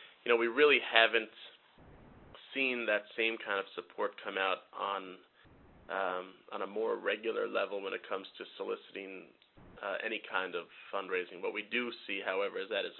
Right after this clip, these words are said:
very effective at sharing information about some sort of fundraising events, whereas people,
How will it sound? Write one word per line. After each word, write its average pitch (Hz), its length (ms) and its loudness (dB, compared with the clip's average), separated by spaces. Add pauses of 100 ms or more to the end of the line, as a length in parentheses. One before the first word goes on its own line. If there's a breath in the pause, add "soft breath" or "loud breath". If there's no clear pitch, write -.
very 107 340 0 (560 loud breath)
effective 113 600 6
at 101 260 0 (220)
sharing 120 340 6
information 95 960 -6 (200)
about 92 460 -4 (720)
some 104 160 -2 (100)
sort 98 140 -2
of 90 60 -10 (100)
fundraising 92 500 -6
events, 90 400 -8 (480)
whereas 87 260 -4 (160)
people, 98 400 -6